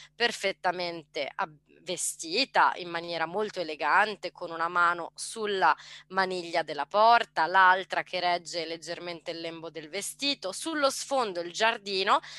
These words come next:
il giardino di una villa molto bella dove loro erano soliti soggiornare, lei e il marito, perché la donna rappresentata è la moglie del pittore, nonché sua musa.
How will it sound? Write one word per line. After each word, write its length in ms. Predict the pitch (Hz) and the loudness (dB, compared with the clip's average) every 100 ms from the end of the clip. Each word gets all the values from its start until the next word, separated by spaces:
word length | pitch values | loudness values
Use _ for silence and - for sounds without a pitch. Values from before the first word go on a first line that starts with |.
| - | -16
il 140 | - 202 | -12 0
giardino 400 | 220 214 277 330 | 0 2 2 0
di 80 | 202 | 0
una 200 | 185 185 | 0 0
villa 340 | 226 226 180 | 0 2 2
molto 360 | 196 285 - 185 | 2 -4 -4 -2
bella 420 | 165 151 196 247 | 0 0 2 0
dove 260 | 196 160 | 0 -8
loro 240 | 175 202 226 | -6 0 2
erano 320 | 180 156 160 | 2 0 -6
soliti 460 | - 196 196 208 196 | -8 -6 -4 -6 -10
soggiornare, 800 | - 156 170 165 196 190 160 160 | -10 -12 -10 -4 2 2 2 0
lei 280 | 175 185 | 0 0
e 40 | 175 | 0
il 60 | |
marito, 380 | 170 165 160 139 | -2 -4 -4 -12
perché 240 | 160 160 170 | -14 -8 -6
la 80 | |
donna 240 | 165 220 175 | -2 0 0
rappresentata 640 | 156 - 165 247 220 160 | -2 -4 -6 -4 -4 0
è 40 | 185 | 2
la 120 | 147 | 2
moglie 460 | 180 190 165 160 160 | 2 0 0 -4 -8
del 160 | 156 | -8
pittore, 540 | - 170 _ 175 165 196 | -14 -20 _ -6 -4 -4
nonché 340 | 160 151 190 | -6 -8 -8
sua 300 | - - 156 | -6 -6 -8
musa. 500 | 175 165 147 196 - | -8 -12 -6 -4 -4